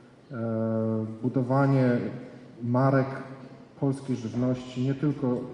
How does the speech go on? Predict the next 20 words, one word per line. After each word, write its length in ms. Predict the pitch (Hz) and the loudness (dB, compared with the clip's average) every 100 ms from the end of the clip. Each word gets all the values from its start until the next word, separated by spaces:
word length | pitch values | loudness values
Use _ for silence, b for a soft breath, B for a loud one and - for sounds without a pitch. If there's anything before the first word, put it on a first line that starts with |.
| 120 131 - | -6 -6 -2
tej 100 | 127 | -2
żywności 560 | 113 113 131 135 - 120 | 0 0 2 2 0 -2
jako 220 | 110 110 | 0 0
takiej, 440 | - 135 135 127 | 2 0 2 2
ale 160 | 113 110 | 4 2
też 160 | 117 | 0
po 140 | - - | -2 0
prostu 340 | 131 131 - | 2 0 -2
bu-, 140 | 117 123 127 | -4 -2 0
budowanie 580 | 123 120 135 135 131 131 - | 0 2 0 0 0 -2 0
polskich 420 | 143 135 131 117 | 0 0 -6 -2
globalnych 580 | 120 123 120 117 110 117 | -2 0 2 0 -2 -2
marek 320 | 117 113 110 - B B B B - | -2 0 -4 -8 B B B B -10
żywnościowych, 840 | 123 120 113 - 113 104 127 151 - - B B B B - - | -4 -2 -2 0 -2 2 2 0 -2 -10 B B B B -20 -10
e, 800 | 117 110 110 113 110 107 110 107 107 107 - - - - - - - - - | -4 -2 0 0 0 0 -2 -4 -4 -8 -14 -20 -20 -20 -20 -20 -20 -20 -8
czyli 160 | - 110 | -6 -2
budowanie 540 | 120 123 123 131 131 | 0 2 2 2 2
tak 200 | 127 - | 0 -2
naprawdę 400 | 120 127 123 127 | 0 2 2 0
silnej 420 | - 143 135 127 | 0 2 2 2